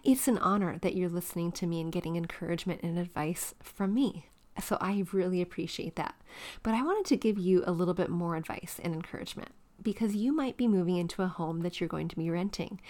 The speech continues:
And a lot of the tips and tricks I'm sharing here, Charlene, are going to be useful for you, even if you can't necessarily paint the walls. So I hope that you're able to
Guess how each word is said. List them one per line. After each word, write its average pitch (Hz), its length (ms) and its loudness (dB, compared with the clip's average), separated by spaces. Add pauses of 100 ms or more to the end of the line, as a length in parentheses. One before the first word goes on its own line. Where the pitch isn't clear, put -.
(320)
And 214 100 2
a 214 80 4
lot 214 220 0
of 294 100 -2
the 349 80 -2
tips - 320 -4
and 208 80 2
tricks 185 300 -4
I'm 170 120 -2
sharing 175 420 0
here, 175 260 0
Charlene, 202 580 0
are 185 140 -2
going 180 260 0
to 190 80 2
be 190 80 0
useful 175 380 -2
for - 160 -8
you, 165 320 0 (340)
even 233 400 2
if 175 260 -2
you 180 140 0
can't 175 500 -6
necessarily 165 640 -4
paint 165 300 -6
the 170 120 -2
walls. - 560 -4 (440)
So 190 320 4
I 220 120 2
hope 240 320 4
that - 180 0
you're 202 100 4
able 185 220 6
to 180 500 6